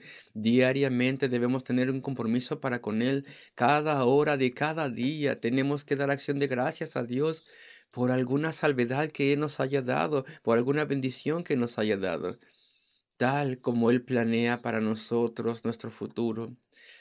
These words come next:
así nosotros podemos planear lo que vamos a hacer por Él. ¿A quién vamos a hablarle por amor a Él?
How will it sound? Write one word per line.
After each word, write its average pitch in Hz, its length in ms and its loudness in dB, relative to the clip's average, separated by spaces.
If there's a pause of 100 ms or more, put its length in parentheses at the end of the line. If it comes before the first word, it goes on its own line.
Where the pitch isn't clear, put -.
así 123 260 -2
nosotros 135 520 -2
podemos 135 480 0
planear 127 260 0
lo 147 80 -2
que - 100 -6
vamos 123 240 -2
a 135 40 -8
hacer 135 240 -4
por 143 180 -2
Él. 147 340 0 (540)
¿A 110 180 -4
quién 120 320 2
vamos 117 340 4
a 123 40 0
hablarle 110 400 6
por 117 160 -2
amor 113 200 0
a 110 160 0
Él? 110 320 0